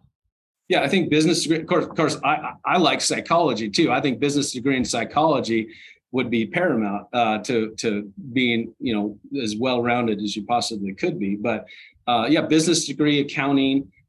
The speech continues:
finance, that is definitely gonna be the avenue. Um, master, you know, getting an M B A is terrific. Uh, n-, I wouldn't say it's absolutely necessary, but it's certainly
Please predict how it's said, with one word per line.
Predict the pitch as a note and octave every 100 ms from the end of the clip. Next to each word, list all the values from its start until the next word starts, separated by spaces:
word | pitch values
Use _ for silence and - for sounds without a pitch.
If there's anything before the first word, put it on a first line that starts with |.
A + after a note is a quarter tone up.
| -
finance, | C#3+ C#3 C3 C3 C3 - -
that | C3 C3+
is | C3 A2
definitely | B2 B2 C3+ B2
gonna | A#2+ A2
be | A2
the | G#2+ G2+
avenue. | A2 A#2 A2 G#2+ G#2+ -
Um, | A2 G#2 G#2
master, | B2 B2+ - C3
you | B2+ - B2+ A2
know, |
getting | G#2+ C3+ B2+
an | B2
M | B2+
B | B2
A | A#2+ B2
is | -
terrific. | - A2 G2+ A#2 A#2+ B2+ - - _ _ _ -
Uh, | A2 G#2 G#2+
n-, | B2+ B2
I | A#2+
wouldn't | B2 B2
say | - - - A2+ -
it's | A#2+ - - -
absolutely | A#2+ - B2 A2
necessary, | A#2+ B2 - A#2 B2 A#2+
but | A2 G#2
it's | G#2 -
certainly | A#2+ A2+ G#2+ G#2 G#2 G2+